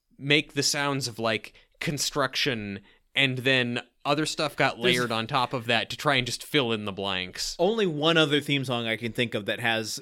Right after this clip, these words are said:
Speaker 2: the construction whistle in it, and that's the Th-, Flintstones theme song.
Speaker 1: Oh, Yabba Dabba Doo. You're right about that. Uh, yeah, that, and, and maybe
Speaker 2: That's
Speaker 1: that was
Speaker 2: neither here nor there. It's just free association.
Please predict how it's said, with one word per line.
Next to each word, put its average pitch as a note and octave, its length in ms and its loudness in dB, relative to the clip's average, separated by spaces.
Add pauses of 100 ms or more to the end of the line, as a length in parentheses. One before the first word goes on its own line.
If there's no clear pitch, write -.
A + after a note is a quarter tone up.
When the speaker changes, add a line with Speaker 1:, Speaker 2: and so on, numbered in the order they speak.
Speaker 2:
the A2+ 400 -2
construction B2 560 -4
whistle G#2 360 -8
in F#2+ 100 -8
it, F#2+ 160 -8
and A2 100 -6
that's A2 180 -4
the A2 120 -6
Th-, - 100 -18 (160)
Flintstones A2 480 -6
theme G2 200 -12
song. F2+ 260 -18 (600)
Speaker 1:
Oh, A3+ 280 4
Yabba F3+ 920 0
Dabba F#3 520 0
Doo. F3 300 0
You're A#2 260 -4
right C#3 340 -2
about G#2+ 380 -4
that. B2+ 360 -2 (480)
Uh, D#3 760 0 (680)
yeah, D#3+ 260 4
that, D3 160 4
and, F3 160 4
and D#3 160 4
maybe F3 160 0
Speaker 2:
That's G#3+ 180 8
Speaker 1:
that F3 40 0
was B3 140 8
Speaker 2:
neither F#3+ 100 8
here F#3 160 12
nor D3 160 8
there. B2+ 260 8
It's A#2 160 -2
just - 220 -10 (260)
free D#3 180 4
association. A2 600 0